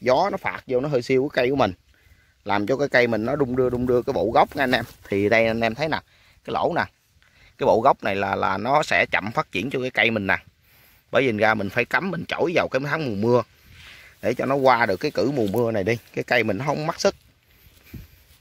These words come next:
Cây này là không có cắt tỉa luôn nha anh. Để im đó luôn đi. Nữa đợt sau đi hả cắt tỉa xương nó một cái. Anh em thấy đều bon luôn nè.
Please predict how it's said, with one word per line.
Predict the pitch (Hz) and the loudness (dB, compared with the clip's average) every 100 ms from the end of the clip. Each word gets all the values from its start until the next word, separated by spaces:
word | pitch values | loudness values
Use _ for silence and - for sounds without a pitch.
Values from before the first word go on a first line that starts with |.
| _ _ _ - _ _ _ _ _ _ _ _ _ _ _ _ - - - - - | _ _ _ -20 _ _ _ _ _ _ _ _ _ _ _ _ -20 -20 -20 -20 -6
Cây | 151 165 | 0 2
này | 147 135 | 2 0
là | |
không | 156 | 0
có | 208 | 0
cắt | 233 240 | 0 0
tỉa | 262 233 233 | 0 2 4
luôn | 170 170 | 4 2
nha | |
anh. | 160 160 - _ _ - - - _ - | 0 -2 -10 _ _ -20 -20 -20 _ 2
Để | 143 | 4
im | 185 170 | 6 6
đó | 185 | 4
luôn | 196 170 | 4 2
đi. | 165 - - - - _ _ | 0 -2 -20 -20 -20 _ _
Nữa | 110 123 202 180 151 | -2 4 6 6 6
đợt | 131 - | 4 2
sau | 151 151 156 | 2 4 4
đi | 143 | 0
hả | 151 | 0
cắt | 185 - | -2 -2
tỉa | 120 | -2
xương | 190 170 156 | 0 -2 -2
nó | 180 | -4
một | 156 | -2
cái. | 170 240 _ _ _ _ _ _ _ _ _ _ _ _ _ _ _ - - - - - - | -2 -2 _ _ _ _ _ _ _ _ _ _ _ _ _ _ _ -20 -14 -6 -4 -4 -4
Anh | 113 | -2
em | 123 120 | 0 2
thấy | 147 139 | 2 2
đều | 104 | 0
bon | 101 127 123 | 4 4 4
luôn | 123 | -2
nè. | 113 | -4